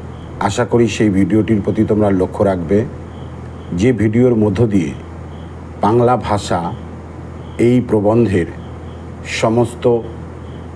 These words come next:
লাইন ধরে ধরে ব্যাখ্যা দিয়ে বিভিন্ন প্রশ্ন উত্তর তৈরি করে তোমাদের জন্য হাজির করব। আশা করি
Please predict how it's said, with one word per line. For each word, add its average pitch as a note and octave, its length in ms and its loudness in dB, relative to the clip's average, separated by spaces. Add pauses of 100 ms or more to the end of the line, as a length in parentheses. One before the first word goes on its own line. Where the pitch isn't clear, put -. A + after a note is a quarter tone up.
(340)
লাইন B2 280 6 (160)
ধরে G#2+ 240 4
ধরে F#2+ 180 4 (680)
ব্যাখ্যা A2+ 360 2 (100)
দিয়ে F2 180 2 (680)
বিভিন্ন A#2 300 4 (180)
প্রশ্ন G#2 300 0 (240)
উত্তর G2+ 340 0 (560)
তৈরি G#2 280 4
করে G2 140 4 (100)
তোমাদের F#2 360 2
জন্য F#2+ 260 2 (720)
হাজির F#2 280 2 (100)
করব। D2+ 200 -2 (1000)
আশা B2 220 0
করি C3 180 4